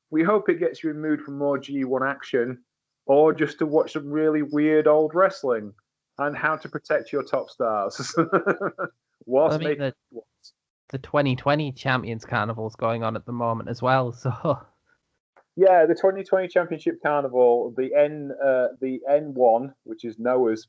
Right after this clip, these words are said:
Speaker 1: big tournament, and the G one, which is New Japan's big tournament, all on at the same time.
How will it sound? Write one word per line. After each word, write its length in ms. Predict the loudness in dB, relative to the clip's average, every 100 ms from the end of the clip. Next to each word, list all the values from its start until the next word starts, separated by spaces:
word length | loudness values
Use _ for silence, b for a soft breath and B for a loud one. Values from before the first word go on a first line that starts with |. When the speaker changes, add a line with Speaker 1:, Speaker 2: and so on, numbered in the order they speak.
| -2
Speaker 1:
big 140 | -2 0
tournament, 480 | -2 -2 -2 -4 -4
and 220 | -4 -2
the 60 | -4
G 280 | 0 0 4
one, 300 | 4 4 0
which 240 | -8 -8 -10
is 80 |
New 120 | -8 -8
Japan's 360 | _ 0 0
big 180 | -4 -4
tournament, 340 | 0 0 -2 -14 _ _
all 260 | 2 6 8
on 160 | 6 2
at 100 | -6
the 60 |
same 240 | -2 -2 0
time. 320 | 0 0